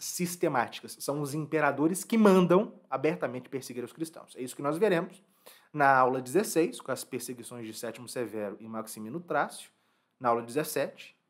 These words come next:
estudaremos a perseguição de Décio, na aula dezoito, a perseguição de Valeriano, e nas aulas vinte, vinte e um e vinte e dois, com a grande perseguição de Diocleciano, que foi a última e a maior, tá? Em todas essas aulas, nós estudaremos as vidas e os martírios de dezenas de santos,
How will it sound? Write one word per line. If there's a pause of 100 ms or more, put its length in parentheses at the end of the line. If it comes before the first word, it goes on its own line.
(140)
estudaremos
a
perseguição
de
Décio, (420)
na
aula
dezoito,
a
perseguição
de
Valeriano,
e
nas
aulas
vinte,
vinte
e
um
e
vinte
e
dois,
com
a
grande
perseguição
de
Diocleciano,
que
foi
a
última
e
a
maior, (140)
tá? (300)
Em
todas
essas
aulas,
nós
estudaremos (280)
as
vidas
e
os
martírios
de
dezenas
de
santos,